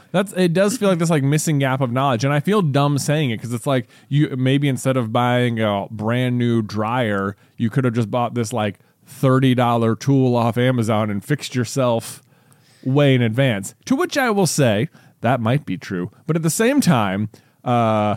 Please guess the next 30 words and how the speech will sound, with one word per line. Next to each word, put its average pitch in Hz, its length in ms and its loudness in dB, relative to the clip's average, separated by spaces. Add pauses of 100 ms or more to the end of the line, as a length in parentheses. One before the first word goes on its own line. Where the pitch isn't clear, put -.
(160)
the 151 80 2
dryer 185 340 2
didn't 170 300 2
always 139 420 2
just, 120 280 -2
like, 107 240 -4 (200)
turn 131 300 0
off. 95 460 -6 (260)
You 117 100 -6
know, 107 140 0
like, 110 160 0
it 127 80 2
had 143 220 2
sensors, 143 440 0
but 139 120 -4
sometimes 226 340 0
it 196 60 2
would 175 100 0
do 196 140 2
the 175 100 2
full 180 240 -2
cycle 220 600 0 (160)
and - 120 -16
it - 80 -16
would 214 140 -14
still 107 320 -14
be 107 220 -10
wet. 104 400 -14 (560)
You 104 80 -6
know, 95 240 -6